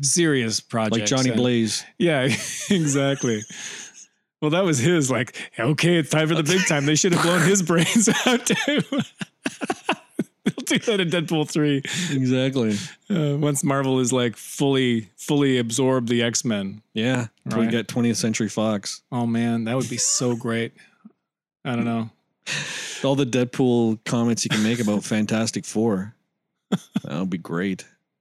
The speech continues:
Speaker 1: Well, it's like, you can just go through and wonder why. How do, how is it
Speaker 2: You could
Speaker 1: they
Speaker 2: have
Speaker 1: just
Speaker 2: a,
Speaker 1: keep
Speaker 2: you could have,
Speaker 1: casting them?
Speaker 2: Deadpool could have, like, a black brother,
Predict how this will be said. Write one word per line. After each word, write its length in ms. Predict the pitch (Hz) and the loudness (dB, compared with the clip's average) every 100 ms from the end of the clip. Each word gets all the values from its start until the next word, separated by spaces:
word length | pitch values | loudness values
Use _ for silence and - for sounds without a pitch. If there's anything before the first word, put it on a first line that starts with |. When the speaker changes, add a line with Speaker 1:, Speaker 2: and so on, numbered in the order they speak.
| _ _ _ 131 151 - - _ | _ _ _ -12 -10 -12 -18 _
Speaker 1:
Well, 200 | 180 135 | 0 0
it's 120 | 131 | 0
like, 180 | 143 135 | 0 0
you 240 | 147 170 147 | -2 -2 0
can 140 | 156 | 0
just 160 | 143 127 | 0 0
go 160 | 135 | -2
through 440 | 127 131 131 131 113 | -2 -2 0 2 0
and 400 | 110 110 208 - - - - | -2 -6 -12 -20 -20 -20 -10
wonder 320 | 139 143 143 131 | -4 0 2 2
why. 260 | 120 120 | 0 0
How 140 | 117 165 | 0 0
do, 120 | 208 | 0
how 220 | 175 294 | 0 0
is 80 | 196 | 2
it 40 | |
Speaker 2:
You 60 | 160 | 2
could 100 | 165 | 2
Speaker 1:
they 40 | |
Speaker 2:
have 120 | 156 143 | 2 2
Speaker 1:
just 180 | 135 - | 0 0
Speaker 2:
a, 20 | |
Speaker 1:
keep 100 | 196 | 0
Speaker 2:
you 60 | |
could 100 | 147 | 2
have, 80 | 139 | 0
Speaker 1:
casting 260 | 143 - 107 | -2 -2 -4
them? 80 | 101 | -2
Speaker 2:
Deadpool 340 | 139 147 135 | 0 2 2
could 100 | 131 | 2
have, 120 | 123 | 2
like, 180 | 117 113 | 0 0
a 40 | 104 | -2
black 500 | 95 110 110 110 - | 0 0 0 -2 -2
brother, 500 | 104 110 104 92 | 0 2 2 -2